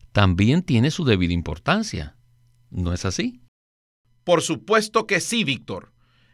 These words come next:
Speaker 2: El tema de Primera de Pedro es el gobierno de Dios. Nosotros debemos vivir la vida cristiana bajo el gobierno de Dios.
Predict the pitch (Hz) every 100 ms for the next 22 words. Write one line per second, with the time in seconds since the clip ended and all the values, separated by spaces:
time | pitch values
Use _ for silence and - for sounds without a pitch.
0 | - 202 214 247 254 254 240 226 214 196
1 | 202 214 214 214 147 151 170 175 156 123
2 | 107 107 107 123 139 151 185 214 - -
3 | _ _ _ _ _ 101 - 131 175 143
4 | 160 147 160 185 139 143 151 175 160 139
5 | 156 170 170 151 - 147 160 180 135 123
6 | 117 107 104 101 107 113 131 143 147 160
7 | 143 -